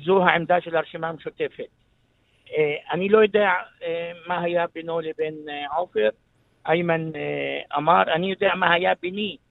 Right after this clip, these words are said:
לבין עופר ואחרים מכחול לבן. אה, ובל"ד, אני חייב לומר, למרות שתיארתי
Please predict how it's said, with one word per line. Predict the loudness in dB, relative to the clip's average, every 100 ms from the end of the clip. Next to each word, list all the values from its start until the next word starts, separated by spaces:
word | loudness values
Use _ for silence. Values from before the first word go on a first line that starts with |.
| _ _ _ -6
לבין | 2 4 4
עופר | 2 2 2 0 -6 _ -10
ואחרים | -6 2 2 2 -2 -6 -6 -8 -16 _ _ _ _
מכחול | -10 -4 -4 0 0
לבן. | 0 0 0 0 -4 -12 _ _ _ _ _ _ -6
אה, | -2 -2 -2 -4 -8 -8 -8 -10 -12 -16 -6
ובל"ד, | -2 4 6 6 6 2 _ _ _ _ _ -12
אני | -8
חייב | 0 4 4
לומר, | 2 -4 -6 -8
למרות | -6 2 2 2 _ _ _ _ _ _
שתיארתי | -14 -12 -2 2 2 2 -2 -4 -4